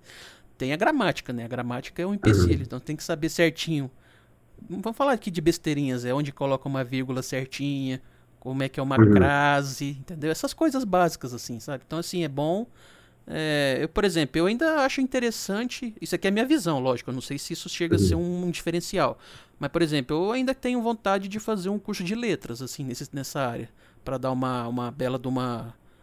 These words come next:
Speaker 1: vamos dizer assim, de um, de um empurrãozinho pra melhorar ainda mais, né? Eu, eu, pelo menos eu acho que isso me, me agregaria pra mim. Mas não sei, tem gente que pode pensar o contrário, mas, enfim,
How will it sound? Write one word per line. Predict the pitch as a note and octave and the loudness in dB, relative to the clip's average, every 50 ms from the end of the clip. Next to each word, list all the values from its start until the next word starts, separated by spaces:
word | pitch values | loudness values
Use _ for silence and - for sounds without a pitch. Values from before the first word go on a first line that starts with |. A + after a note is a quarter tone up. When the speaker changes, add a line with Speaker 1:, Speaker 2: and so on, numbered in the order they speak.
| _ _ _ _ - | _ _ _ _ -12
Speaker 1:
vamos | - B2 B2 | -8 -8 -6
dizer | A#2+ | -6
assim, | A#2+ - - B2+ | -6 -6 -8 -8
de | A#2 C3 | -6 -6
um, | B2 A#2 A2 A2 | -6 -6 -6 -8
de | A2+ B2+ | -6 -4
um | C3+ | -4
empurrãozinho | C#3+ - - D3+ C3+ D3+ C3+ C3+ B2+ - C3 C#3+ C#3+ | -4 -4 -2 -2 0 0 0 -2 -2 -4 -4 -6 -4
pra | - - F3+ F#3+ G3+ G3+ | -2 -2 0 0 0 0
melhorar | G3+ G3 F#3+ G3 F#3+ F#3 F#3+ | 0 0 0 2 2 2 2
ainda | F#3+ G3 F#3+ A3+ | 2 0 0 0
mais, | A#3 G#3 E3+ C3+ A#2+ A#2+ | 0 0 0 -2 -2 -4
né? | B2 A#2+ B2 A#2+ | -6 -6 -6 -6
Eu, | B2 B2+ B2+ - - - | -6 -8 -8 -10 -10 -10
eu, | - C#3+ | -12 -10
pelo | - - F3 E3+ | -4 -2 -2 0
menos | F#3 G3 F#3 | 0 0 0
eu | A#3+ B3 | 0 0
acho | A#3+ A#3 - - | 0 0 -2 -4
que | - A#3 | -6 -6
isso | A3+ A3+ - - - B3+ | -6 -6 -8 -10 -10 -10
me, | A#3+ A3+ A#3+ A#3 A3+ A#3 A3+ A3+ - | -8 -6 -4 -4 -4 -4 -4 -6 -8
me | - - - | -10 -10 -6
agregaria | F3+ E3+ F#3+ G3 G#3 A3 B3 A3+ G3 D#3 B2 - | -2 -2 0 0 2 0 0 0 -2 -2 -4 -4
pra | - - C3+ | -6 -6 -6
mim. | B2+ B2 A#2 A#2 - - - - - - - - - _ _ _ _ | -6 -6 -8 -8 -10 -14 -20 -20 -20 -20 -20 -20 -20 _ _ _ _
Mas | - - D#3+ F#3 | -6 -6 -4 -4
não | B3 D#4 | -4 -4
sei, | - - C#4 F#3+ | -2 0 0 0
tem | D3 - D3 | 2 0 -2
gente | C3+ D3 D3 - | -4 -4 -6 -8
que | - - | -8 -2
pode | - F3 E3+ - | -2 -2 -2 -2
pensar | - G3 F3+ - - | -4 -6 -4 -2 -2
o | F#3+ | -4
contrário, | F#3+ - A3+ A#3+ - A#3+ F#3+ F3+ C3 A#2+ | -2 -4 -6 -4 -4 -2 0 0 0 -2
mas, | A#2+ B2 B2 B2+ A2+ - - | -2 -6 -6 -8 -8 -8 -8
enfim, | E3 D#3+ - - D3 A#2 A2+ | -10 -10 -8 -8 -10 -10 -10